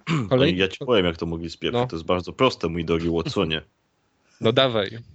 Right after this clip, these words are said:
Speaker 1: Wzięli asety z dwójki,
Speaker 2: Mhm.
Speaker 1: dali to ludziom, którzy mieli akurat wolne, bo ci
Speaker 2: <laughs>
Speaker 1: najlepsi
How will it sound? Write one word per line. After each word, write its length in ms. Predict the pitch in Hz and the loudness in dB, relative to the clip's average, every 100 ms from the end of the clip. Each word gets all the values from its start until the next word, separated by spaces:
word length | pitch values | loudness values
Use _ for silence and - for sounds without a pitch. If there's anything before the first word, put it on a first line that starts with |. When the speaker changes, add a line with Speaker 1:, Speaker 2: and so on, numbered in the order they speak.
| _ _ | _ _
Speaker 1:
Wzięli 420 | 85 85 95 104 - | -6 2 2 2 0
asety 400 | 90 98 90 92 | -2 -4 -4 -4
z 60 | |
dwójki, 480 | 85 80 82 82 87 92 131 _ _ _ _ _ _ _ _ _ | -4 -4 -2 -2 -4 -6 -6 _ _ _ _ _ _ _ _ _
Speaker 2:
Mhm. 80 | - | -2
Speaker 1:
dali 260 | 87 95 95 | 2 2 0
to 120 | 92 | 0
ludziom, 420 | 92 92 92 90 | 0 0 0 -2
którzy 360 | 82 - 82 85 | -4 -8 -4 -2
mieli 260 | 85 87 78 | 0 0 0
akurat 380 | 85 82 80 | 0 0 0
wolne, 520 | 85 82 80 80 85 107 - _ _ _ _ - | -2 0 0 2 0 -2 -8 _ _ _ _ -4
bo 120 | 139 | -2
ci 140 | - 92 | 2 2
Speaker 2:
<laughs> 40 | |
Speaker 1:
najlepsi 640 | 92 110 - - 90 98 | 4 4 2 -2 -4 -4